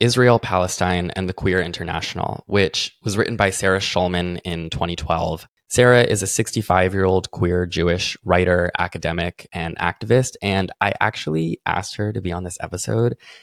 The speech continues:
and she couldn't because she's getting surgery, but she did respond to me, and I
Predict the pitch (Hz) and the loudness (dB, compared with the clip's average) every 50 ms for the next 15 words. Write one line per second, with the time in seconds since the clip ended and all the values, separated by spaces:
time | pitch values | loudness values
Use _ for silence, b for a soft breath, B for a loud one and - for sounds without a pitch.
0 | B B - 104 107 104 104 98 - 107 98 - 160 147 107 110 127 - _ _ | B B 0 0 2 2 2 0 -2 -2 2 4 6 6 6 4 2 -2 _ _
1 | _ _ _ _ 95 - 101 - - 107 - 107 98 92 92 - - 92 87 87 | _ _ _ _ -8 -6 -6 -4 -4 -2 -2 0 -2 -2 -2 0 0 0 0 0
2 | - 90 92 101 - - _ _ _ - 95 95 92 - - - 107 92 - - | -2 -2 -2 -4 -4 -6 _ _ _ 2 2 2 2 0 -6 -10 -10 -10 -4 -2
3 | 127 165 180 185 185 - - - 131 131 131 - - - - - - 120 - _ | 0 0 0 0 -4 -4 -2 -2 -2 -2 -2 -4 -8 -12 -12 -12 -12 -14 -18 _
4 | _ _ - 92 87 87 87 87 87 87 - _ _ 87 90 90 90 90 90 90 | _ _ -8 -6 -4 -4 -4 -4 -6 -8 -12 _ _ -8 -6 -4 -4 -4 -4 -4
5 | 87 92 | -6 -8